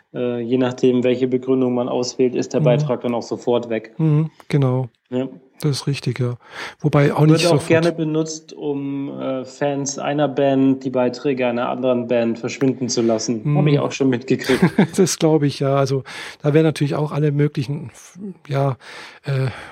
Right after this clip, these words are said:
Speaker 1: Schindluder
Speaker 2: Sach-,
Speaker 1: getrieben.
Speaker 2: Schindluder getrieben, genau. Mhm.
Speaker 1: Ja.
Speaker 2: Das ist natürlich auch irgendwie schade, aber gut, es menschelt halt überall, <laughs> wollen wir so sagen. <laughs>
Speaker 1: Ja, Menschen sind das Problem.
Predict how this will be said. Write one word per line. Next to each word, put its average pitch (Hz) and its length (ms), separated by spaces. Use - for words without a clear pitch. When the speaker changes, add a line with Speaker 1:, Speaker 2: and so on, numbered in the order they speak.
Speaker 1:
Schindluder 135 400
Speaker 2:
Sach-, 123 60
Speaker 1:
getrieben. 123 340
Speaker 2:
Schindluder 151 420
getrieben, 135 360
genau. 123 340
Mhm. 156 380
Speaker 1:
Ja. 123 220
Speaker 2:
Das - 120
ist - 40
natürlich 151 240
auch 143 160
irgendwie 143 280
schade, 135 380
aber 135 260
gut, - 380
es - 180
menschelt 156 360
halt 147 120
überall, 139 320
<laughs> 113 100
wollen - 140
wir 139 80
so 160 160
sagen. 151 360
<laughs> - 40
Speaker 1:
Ja, 151 400
Menschen 110 720
sind 135 160
das 151 180
Problem. 160 600